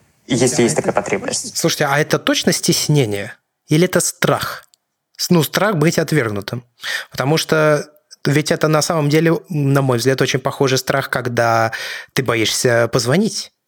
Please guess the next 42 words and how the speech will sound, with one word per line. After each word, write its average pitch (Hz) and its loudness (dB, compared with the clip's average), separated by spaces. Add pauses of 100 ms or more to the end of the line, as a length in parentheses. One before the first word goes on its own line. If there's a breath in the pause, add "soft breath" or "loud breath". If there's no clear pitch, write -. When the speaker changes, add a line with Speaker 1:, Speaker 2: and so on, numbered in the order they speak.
Speaker 2:
человеку 113 0
какому-то, - -6
потому 117 0
что - -2
ты 131 -2
боишься, 127 2
что - 0
он 131 0
тебе 127 2
скажет 131 -2
«нет». - -4 (360)
Хотя 131 0
в-, 113 -8
вообще 120 -2
в 135 0
этом, 131 0
конечно, 131 0
ничего 135 2
страшного 131 0
нет, 165 2
но 127 2
такой 135 -4
страх - -2
очень - -2
часто 147 -2
возникает. 131 0 (400 loud breath)
И 131 4
мне 139 2
кажется, 151 -2
что - -2
это, 143 -2
наверное, 147 2
даже 147 2
не 151 2
столько 156 -2
стеснительность, 180 0
сколько 160 -2
страх - -4
снять 147 -2
человека 147 2
и 151 2
услышать 160 0